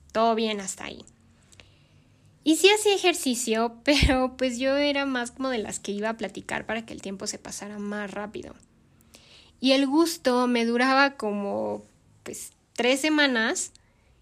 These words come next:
y después empezaban a surgir los pretextos para faltar.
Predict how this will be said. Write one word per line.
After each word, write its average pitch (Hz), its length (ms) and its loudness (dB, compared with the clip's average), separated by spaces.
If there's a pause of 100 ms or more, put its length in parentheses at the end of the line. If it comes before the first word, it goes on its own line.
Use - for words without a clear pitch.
(120)
y 262 60 0
después 339 340 0
empezaban 285 480 0
a 254 40 -2
surgir 220 380 -6
los 226 160 -6
pretextos 226 720 -8
para - 240 -18
faltar. - 440 -16